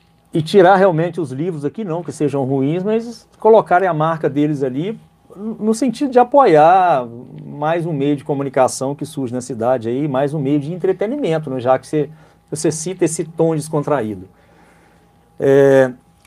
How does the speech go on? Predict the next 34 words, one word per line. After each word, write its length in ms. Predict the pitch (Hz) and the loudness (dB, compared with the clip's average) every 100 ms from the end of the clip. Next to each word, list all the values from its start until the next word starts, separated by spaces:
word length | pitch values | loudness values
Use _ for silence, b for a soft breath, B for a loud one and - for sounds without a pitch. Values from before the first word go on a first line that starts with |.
| - | -2
mas 200 | 233 262 | 2 4
eu 100 | 269 | 4
acho 100 | 269 | 2
que 60 | |
o 40 | 233 | 0
caminho 360 | 247 220 247 | 0 0 0
é 40 | 208 | 2
esse, 200 | 233 - | 2 0
porque 880 | - - - 240 233 214 175 139 131 _ _ _ | -8 -10 -6 2 4 6 4 0 -2 _ _ _
o, 100 | - | -10
o, 320 | 170 180 175 - 185 175 175 | -8 -4 -6 -2 -2 -2 -2
o, 40 | 190 | -4
o 40 | |
que 120 | 151 | 0
envolve 640 | 277 185 123 185 196 151 147 | 0 2 4 6 6 4 0
a 80 | |
gente, 480 | 120 139 139 120 107 - - | 0 -4 -6 -10 -16 -12 -10
é, 640 | - 143 139 135 123 113 101 98 _ _ _ _ _ _ _ _ _ _ _ | -6 -4 -4 -4 -4 -6 -10 -18 _ _ _ _ _ _ _ _ _ _ _
por 120 | - 196 | 4 4
exemplo, 560 | 156 185 160 151 - 160 | 6 2 -2 -10 -12 -6
quando 180 | 247 | -2
você 80 | 247 | -2
pega 240 | 233 226 208 | 2 2 2
um 120 | 202 | -2
jornal, 640 | 175 151 113 123 160 202 | 0 -2 -4 -8 -6 -4
o 60 | 165 | -4
jornal 380 | 165 196 185 220 | -4 -6 -4 -6
você 120 | 254 | -8
tem 120 | 240 | -6
uma 60 | 254 | -2
leitura 380 | 247 156 233 | -2 -2 -4
fria 400 | 175 - 202 202 | -4 -4 -4 -2
da 100 | 156 | -2
notícia. 480 | 123 110 - - - | -4 -8 -12 -16 -18